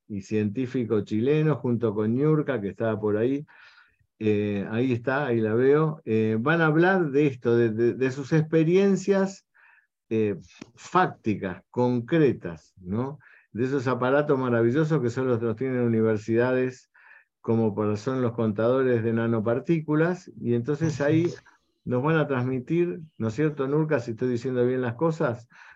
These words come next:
Toda esa experiencia que han logrado ellos a través de hace más de un año que están trabajando en todo este proyecto,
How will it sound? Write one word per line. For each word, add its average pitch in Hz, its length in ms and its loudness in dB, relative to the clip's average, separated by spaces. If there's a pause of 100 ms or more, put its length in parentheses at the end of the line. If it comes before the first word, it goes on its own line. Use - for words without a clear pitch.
(100)
Toda 175 220 6
esa 160 180 4
experiencia 170 1120 2 (320)
que 131 120 -4
han 131 100 -2
logrado 143 400 6
ellos 160 280 4
a 127 100 0
través 139 360 4
de 139 80 2
hace 120 220 -2
más 135 220 -2
de 131 120 0
un 135 80 2
año 151 260 2
que 110 80 0
están 117 220 -2
trabajando 110 560 -2
en 107 100 -2
todo 120 100 0
este 117 220 0
proyecto, 123 720 0